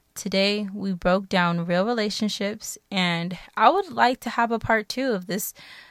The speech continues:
conversation. I think we really wanna bring somebody on that can share real moments that they've been experiencing within their relationship. So if you're listening and if you have a significant other that would like to discuss your love,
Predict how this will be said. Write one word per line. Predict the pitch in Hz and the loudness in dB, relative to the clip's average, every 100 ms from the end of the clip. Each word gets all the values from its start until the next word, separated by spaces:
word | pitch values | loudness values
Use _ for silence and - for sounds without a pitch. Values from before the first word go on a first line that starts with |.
| _ | _
conversation. | - 190 180 185 180 180 - - 202 - - 208 | 0 2 2 -4 -4 -4 -6 -6 -10 -12 -6 -2
I | 208 | -2
think | - 214 220 | 0 0 0
we | 226 220 | -2 -4
really | 190 196 208 | -2 0 0
wanna | 196 196 190 | 0 0 0
bring | 185 185 | 0 -2
somebody | 185 196 185 180 180 | -2 0 0 0 -2
on | - 175 180 180 | -2 0 0 0
that | 180 | -2
can | - 175 | -2 -6
share | - 175 | -4 -4
real | 170 170 175 | -4 0 0
moments | 175 170 175 185 190 | 0 -2 -2 -4 -6
that | 180 175 | -8 -6
they've | 175 170 | -4 -4
been | 175 | -4
experiencing | 175 185 - - 165 170 180 - 185 202 202 | -4 -4 -8 -6 -4 -2 -4 -4 -2 -2 -4
within | 196 175 | -4 -4
their | 175 | -2
relationship. | 185 185 180 190 190 208 233 - | -4 -4 -4 -4 -4 -6 -8 -6
So | - | -2
if | 180 - | -2 -2
you're | 196 | -2
listening | 254 254 - 226 233 233 - - - - | 0 -2 0 2 2 0 -4 -18 -20 -12
and | 185 175 | -4 -4
if | 180 | -2
you | 190 | -2
have | 190 190 | -2 -2
a | |
significant | 190 170 180 185 196 - 269 | -2 -2 -2 -4 -6 -4 -2
other | - 202 214 220 214 | 0 0 2 0 0
that | 190 180 | 0 0
would | 175 | 0
like | - 180 | -4 -6
to | - | -6
discuss | 185 - 185 180 - | -6 -6 -6 -6 -4
your | 180 | -2
love, | 214 254 208 | 0 -2 -2